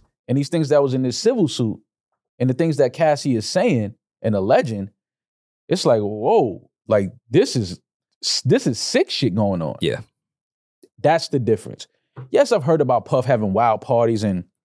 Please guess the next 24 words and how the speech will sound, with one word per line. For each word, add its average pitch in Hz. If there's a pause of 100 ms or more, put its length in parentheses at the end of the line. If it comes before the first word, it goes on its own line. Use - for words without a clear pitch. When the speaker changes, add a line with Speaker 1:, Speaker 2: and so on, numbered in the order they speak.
(500)
Speaker 1:
a -
bunch 135
of 95
girls 117
naked 120
and 92
fucking 120
and 98
everybody. 120 (380)
Yeah, 240
but 143
if 139
that's 175
consensual, 208
that 175
just 143
sounds 147
like 135
somewhere 147
I 151
wish 143
I 139
was 143
at. -